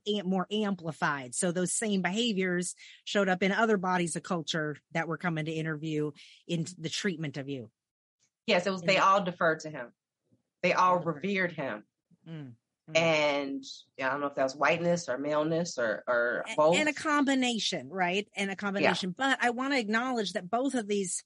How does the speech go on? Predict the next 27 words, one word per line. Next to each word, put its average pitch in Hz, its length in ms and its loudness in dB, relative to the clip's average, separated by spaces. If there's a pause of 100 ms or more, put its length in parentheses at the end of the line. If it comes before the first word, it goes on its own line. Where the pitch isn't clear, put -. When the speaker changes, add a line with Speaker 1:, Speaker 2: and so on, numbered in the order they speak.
(420)
Speaker 1:
m-, 202 380 -4 (380)
m-, 208 140 -10 (120)
magnified 226 1300 0
stories 190 600 -2
you 180 60 -6
just - 400 -4
sh-, - 40 -6 (140)
shared, 160 640 -2 (540)
if 185 220 0
you 214 200 0
walk 220 200 2
into 214 240 0
a 175 60 -4
courtroom 170 760 -2
and 175 200 -2
the 175 60 0
default 185 640 -2
is 175 560 -4
you're 180 360 0
the 175 360 2 (520)
baby 311 320 6
mama, 330 680 2
what 262 200 2
was 320 160 0
it? 330 120 0
The 247 100 2
mom? 311 640 4